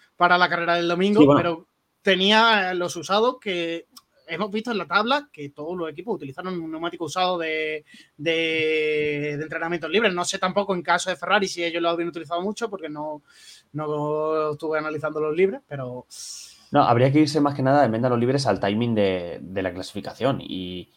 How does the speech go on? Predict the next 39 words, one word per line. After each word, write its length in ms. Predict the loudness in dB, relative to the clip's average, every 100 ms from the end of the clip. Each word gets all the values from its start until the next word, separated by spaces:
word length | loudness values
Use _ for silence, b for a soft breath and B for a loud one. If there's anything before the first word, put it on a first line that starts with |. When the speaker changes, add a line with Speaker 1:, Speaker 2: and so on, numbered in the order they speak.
| _ _
Speaker 2:
y 140 | -10 -4
ver 120 | -2
la 140 | 0 0
Q 80 |
dos. 360 | 4 4 4 -2
Eh, 260 | -6 -6 -6 -6
pero 180 | -6
¿qué, 200 | -4 -6
qué 160 | -4 -4
pueden 260 | -2 -2 0
tener, 400 | -2 -2 -4 -6
Nacho? 300 | -10 -10 -16
En 120 | -8
serio, 320 | -6 -6 -10 -12 -12 -14 _ _ _ _
cinco 260 | -2 2 2
o 40 |
seis 140 | 2 4
vueltas. 480 | 4 4 -2 -6 -18 _ _ _ _ _ _ _ _ _ b b b _
Y 220 | -2 0
ten 140 | 0 0
en 60 |
cuenta 240 | 0 2 4
que 120 | 4
de 60 | 2
esas 220 | 0 -2
cinco 200 | -2 0
o 20 |
seis 160 | 0 2
vueltas, 540 | 4 4 2 0 b b b _
eh, 920 | 0 2 2 0 0 0 0 -2 -6
dos, 800 | -8 -8 -8 6 8 8 6 2
tres, 500 | 4 4 0 -6 -12
dos 460 | 2 6 6 2 -10 _ _
pueden 240 | -4 -2 0
ser 140 | -2
de 100 | -2
enfriabri-, 380 | 0 -2 -2 -6
de 240 | -2 -2
enfriamiento. 640 | -2 -4 -4 -4 -4 -8